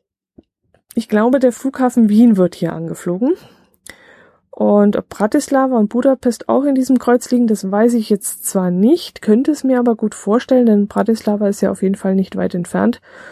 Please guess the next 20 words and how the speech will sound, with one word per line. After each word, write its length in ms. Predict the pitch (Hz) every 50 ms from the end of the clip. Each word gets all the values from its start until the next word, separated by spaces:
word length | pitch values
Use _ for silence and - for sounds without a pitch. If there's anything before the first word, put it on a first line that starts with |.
| - - _ _
Und 200 | - 185 185 -
Budapest, 760 | 190 196 - 220 214 - - 202 202 214 - - - - - _ _ _ _ _ _ - -
okay, 280 | 190 - - - 202 196
Budapest 520 | - 190 180 196 180 - 196 175 - -
ist, 120 | 185 -
glaub 160 | - 170 175 175
ich, 60 | 180
ein 100 | 175 175
Stück 260 | - - 196 - -
weiter. 320 | 180 170 175 190 180 180 - _ _ _ _ _ _ _ _ _ _ _ - - -
Also 220 | 190 175 - 185
da 180 | - 175 175 175
dürfte 420 | - 185 175 - - 185 180 175
die 120 | 175 - 180
Flugschneise 600 | - - 180 - - - - 175 175 170 180 170
noch 200 | 175 170 170 180
nicht 260 | 180 180 - - -
so 360 | - 170 165 170 170 175 - _ _ _ _ _ _ _ _ _ _ _ _ _ -
bedeutsam 560 | 180 175 180 175 175 175 - - 175 180 185
sein. 380 | 175 185 170 170 170 170 170